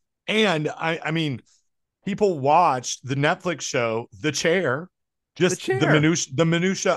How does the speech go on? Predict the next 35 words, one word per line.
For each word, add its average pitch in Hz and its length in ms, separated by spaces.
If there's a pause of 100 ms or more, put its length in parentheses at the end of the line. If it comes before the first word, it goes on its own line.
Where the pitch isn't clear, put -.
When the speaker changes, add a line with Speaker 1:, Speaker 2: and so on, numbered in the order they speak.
Speaker 1:
of 151 440
being 151 260
a 151 60
department 147 420
chair 143 340
at 127 120
a 123 240 (260)
Speaker 2:
Yeah. 196 180
Speaker 1:
East 170 240
Coast, 151 360 (100)
uh, 131 400 (460)
uh, 151 100 (100)
uh, 156 120 (100)
uh, 147 300
maybe 175 560
Ivy 160 380
League 185 440 (160)
university 165 520
that 156 140
doesn't 156 260
exist. 160 600
I 127 80
think 123 240
that, 123 180 (160)
you 127 120
know, 107 160 (280)
you're, 202 240
you're 185 200
right 214 220
Speaker 2:
Yeah. - 40
Speaker 1:
there. 143 260
Like, 117 200
Rutgers 175 420
is 139 160
a 131 160